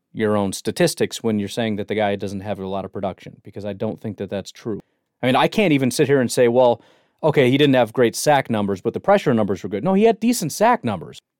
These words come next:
I mean, eight sacks is not <laughs> bad, and ten sacks the year prior. I think that's, I mean, even, I don't, I don't know, even in the N F L where you have more games, that's pretty solid. You have less games in college, and you're putting up eight and, you know, eighteen sacks in the last two years. I don't know. It's just, it's a weird critique.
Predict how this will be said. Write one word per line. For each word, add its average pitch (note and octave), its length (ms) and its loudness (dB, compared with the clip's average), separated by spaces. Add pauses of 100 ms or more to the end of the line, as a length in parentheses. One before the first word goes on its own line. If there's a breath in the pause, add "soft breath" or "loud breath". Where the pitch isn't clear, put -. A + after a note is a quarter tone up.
(120)
I C3+ 40 -2
mean, C3+ 140 2
eight A#3 200 2
sacks G#3 440 2
is G#2+ 80 -2
not D#3 280 0
<laughs> - 180 -2
bad, G#2+ 320 0
and G2+ 120 -4
ten D3 220 2
sacks D3 320 0
the B2+ 120 -2
year B2+ 140 2
prior. C3+ 400 -2
I G2+ 120 -8
think C#3+ 160 -6
that's, C3 260 -2 (680)
I C#3 40 -4
mean, C3 160 2
even, D#3 280 2 (260)
I A#2+ 160 -4
don't, C3 120 -4
I A2 100 -4
don't G2+ 100 -2
know, E2+ 180 -6
even D3+ 180 0
in C#3 100 2
the C3+ 100 4
N C3+ 80 4
F B2 100 -4
L D3 140 4
where B2 100 2
you A2 80 2
have A2 100 0
more A2+ 160 0
games, A2 360 -2
that's G#2 160 -8
pretty G#2+ 240 -6
solid. B2+ 400 -2 (240)
You E3 80 2
have D#3+ 80 4
less D3 260 2
games D3 320 0
in G#2+ 80 -4
college, C#3 400 2
and G#2+ 80 -4
you're G#2 80 -6
putting B2+ 240 -2
up A#2 160 -4
eight B2+ 200 -6
and, G2+ 300 -10
you G#2 180 -18
know, G#2+ 160 -16
eighteen C#3 420 -2
sacks B2 360 -2
in A#2+ 60 -8
the G#2 60 -6
last A2 240 -4
two A#2 100 -12
years. A2+ 280 -4
I F#2+ 100 -14
don't G#2 140 -12
know. - 100 -20
It's - 180 -18
just, - 300 -16
it's - 140 -16
a G2+ 40 -10
weird G2+ 360 -8
critique. - 420 -16